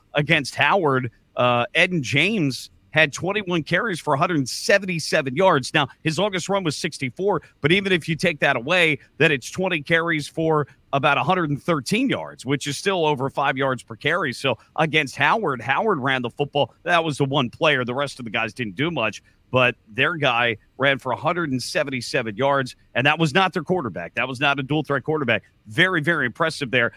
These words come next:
but that's pretty damning of the Northwestern defense against an F C S team.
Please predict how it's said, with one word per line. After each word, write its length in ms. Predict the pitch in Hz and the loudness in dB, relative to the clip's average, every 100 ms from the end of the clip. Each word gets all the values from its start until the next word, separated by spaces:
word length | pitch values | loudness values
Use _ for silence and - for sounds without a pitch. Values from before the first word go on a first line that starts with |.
| _ | _
but 140 | - 120 | -4 0
that's 180 | 143 - | 0 -2
pretty 240 | 170 131 | -4 -2
damning 400 | 117 135 143 123 | 0 0 0 -2
of 100 | 113 | -4
the 80 | 113 | -4
Northwestern 580 | 127 117 123 107 - 87 | -4 -2 -4 -4 -8 -6
defense 480 | 147 147 113 104 | -6 -4 -6 -6
against 300 | 104 120 107 | -6 -6 -6
an 120 | 107 107 | -6 -6
F 100 | 110 | -6
C 220 | 110 117 | -6 -6
S 160 | 117 | -6
team. 180 | - - | -12 -20